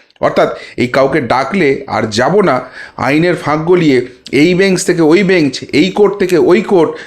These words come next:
তারপরও কোর্টের নির্দেশের পরও আমি গ্যাঁট হয়ে বসে থাকবো, "কি করার আছে করে নাও, কেউ আমাকে ধরতে এলে শাহজাহানের মতো বাহিনী লা-, লেলিয়ে দেবো,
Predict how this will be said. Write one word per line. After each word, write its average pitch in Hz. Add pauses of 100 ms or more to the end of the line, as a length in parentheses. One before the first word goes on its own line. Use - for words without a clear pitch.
(140)
তারপরও 180
কোর্টের 185
নির্দেশের 190
পরও 190
আমি 151
গ্যাঁট 175
হয়ে 214
বসে 185
থাকবো, 180
"কি 160
করার 165
আছে 190
করে 196
নাও, 143 (320)
কেউ 180
আমাকে 185
ধরতে 156
এলে 170
শাহজাহানের 165
মতো 175
বাহিনী 151
লা-, 202
লেলিয়ে 185
দেবো, 143